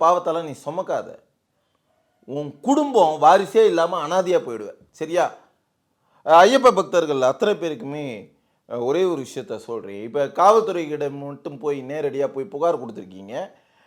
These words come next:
அஹ், ரொம்ப சந்தோஷம். இந்த சூடு சொரணை எல்லாம் இந்த ஒரு மாசம் மாலை போட்டு மாலை கழட்டுற வரைக்கும் இல்லாம கடைசி வரைக்கும் போராடுங்க.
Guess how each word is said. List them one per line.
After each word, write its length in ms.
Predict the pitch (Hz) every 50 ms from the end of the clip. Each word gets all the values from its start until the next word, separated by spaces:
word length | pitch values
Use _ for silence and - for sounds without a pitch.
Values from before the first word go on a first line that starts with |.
| _ _ _ -
அஹ், 840 | 127 131 127 120 117 117 113 113 113 110 110 107 104 104 104 107
ரொம்ப 260 | 113 139 160 190 214
சந்தோஷம். 760 | - - 160 156 160 170 170 151 - - 131 135 156 - - _ _ _ _ _ _ _
இந்த 220 | - 151 147 156 151
சூடு 480 | 151 - - 254 277 285 285 269 233 - -
சொரணை 360 | 214 190 190 196 208 196 180
எல்லாம் 600 | 156 151 160 180 190 175 147 123 127 135 151 170 - _ _ _ _ _ _ _
இந்த 360 | 151 156 147 156 151 139 139
ஒரு 220 | 151 190 214 240
மாசம் 400 | 226 214 208 214 202 208 208 175
மாலை 360 | 160 175 185 202 202 196 180 - - - - _ _
போட்டு 360 | - 208 214 214 214 - 220
மாலை 280 | 196 180 180 185 185
கழட்டுற 380 | 170 - 185 196 196 202 196 180
வரைக்கும் 420 | 165 165 160 165 190 190 175 127
இல்லாம 840 | 135 143 156 170 190 196 185 170 147 127 110 110 120 139 175 214 - _ _ _ _ _ _ _ _ _ _ _ _ _ _ _ _ _ _ _ _ _ _ _ _ _ _ _ _ _ _ _ _
கடைசி 300 | - - 151 165 147 170
வரைக்கும் 300 | 180 180 185 175 196 165
போராடுங்க. 460 | 143 165 175 180 170 143 113 101 -